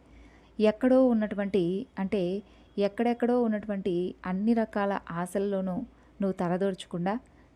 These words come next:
నీ దగ్గర, నీ హృదయంలో దాగున్నటువంటి ప్రేమను నీకు నువ్వుగానే సొంతం చేసుకో. అప్పుడు నీ మనసు తేలిక పడుతుంది.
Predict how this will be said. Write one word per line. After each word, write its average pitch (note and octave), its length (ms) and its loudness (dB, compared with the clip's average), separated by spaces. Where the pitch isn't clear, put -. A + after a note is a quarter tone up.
నీ G#3+ 180 6
దగ్గర, A#3 360 6
నీ F#3+ 160 0
హృదయంలో G#3 520 0
దాగున్నటువంటి F#3 640 -2
ప్రేమను F#3+ 400 -2
నీకు F3+ 300 -2
నువ్వుగానే F#3 500 -2
సొంతం E3+ 380 -4
చేసుకో. - 320 -8
అప్పుడు G#3 280 0
నీ G3 140 2
మనసు F3 360 -2
తేలిక F3+ 280 0
పడుతుంది. E3+ 420 -4